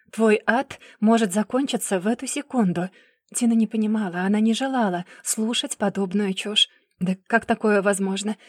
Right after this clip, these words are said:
Разве кому-то нравится, когда её насилуют? Стокгольмский синдром? «Он хороший,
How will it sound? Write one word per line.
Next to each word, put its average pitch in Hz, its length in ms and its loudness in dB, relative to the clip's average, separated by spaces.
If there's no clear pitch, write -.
Разве 196 500 0
кому-то 226 420 4
нравится, 196 760 0
когда 214 260 2
её 202 300 4
насилуют? 196 600 -4
Стокгольмский 240 880 0
синдром? 247 540 0
«Он 185 180 -6
хороший, 220 640 -4